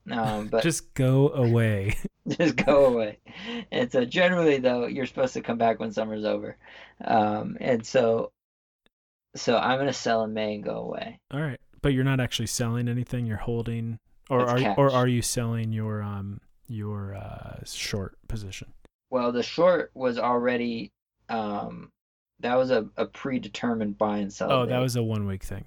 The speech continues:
Speaker 2: Okay.
Speaker 1: So I'm done. I'm done with shorting. But now that I'm done with shorting, the market will go down.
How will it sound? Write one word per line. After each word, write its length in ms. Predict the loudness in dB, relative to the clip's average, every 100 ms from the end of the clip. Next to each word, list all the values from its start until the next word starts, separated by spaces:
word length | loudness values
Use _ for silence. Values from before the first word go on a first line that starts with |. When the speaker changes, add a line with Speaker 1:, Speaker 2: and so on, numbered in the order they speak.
| -14
Speaker 2:
Okay. 160 | -16 -18 _ _ _
Speaker 1:
So 60 | -2
I'm 160 | -2
done. 320 | 0 -2 -2 -10 _ _
I'm 80 | -4
done 180 | -4 -4
with 100 | -4
shorting. 460 | 2 2 2 -2 -10 _ -20 -20 -20 _
But 220 | 4 4 2 -8
now 260 | 0 0 2
that 120 | 2
I'm 120 | 2
done 140 | 0 -2
with 100 | 0
shorting, 300 | 2 2 0
the 60 |
market 300 | -4 -4 -4
will 80 | -2
go 120 | -2
down. 360 | -2 -4 -6